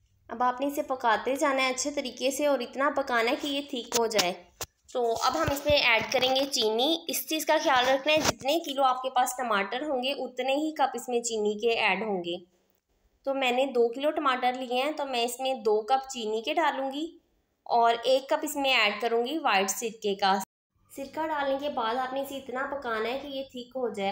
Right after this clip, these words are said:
अगर आप चाहें तो इसमें food color भी ऐड कर सकते हैं, लेकिन मैंने इसमें food color add नहीं किया।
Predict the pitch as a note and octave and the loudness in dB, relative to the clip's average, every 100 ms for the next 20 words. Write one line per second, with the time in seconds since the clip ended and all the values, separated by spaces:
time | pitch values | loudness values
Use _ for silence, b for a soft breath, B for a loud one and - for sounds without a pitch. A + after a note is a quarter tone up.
0 | - A#3 D4 D4+ D4+ B3 A#3+ C#4+ D#4 D4+ | -2 -6 -2 -4 -4 -4 -4 -6 -8 -12
1 | D4+ D4+ A#3+ A#3+ B3 A#3+ A#3 A#3+ B3 G#3 | -14 -6 -6 -4 -4 -4 -4 -6 -6 -6
2 | G#3 G#3+ G#3 A#3+ - C#4 B3+ A#3+ A#3+ G#3+ | -6 -10 -10 -12 -8 -6 -6 -6 -4 -2
3 | A3 C4 - D4 C4 A#3+ - A3+ A3+ G#3+ | -2 -4 -8 -12 -6 -6 -6 -6 -4 -4
4 | G#3 A3 A3+ B3 C#4 C4+ | -4 -4 -6 -6 -4 -4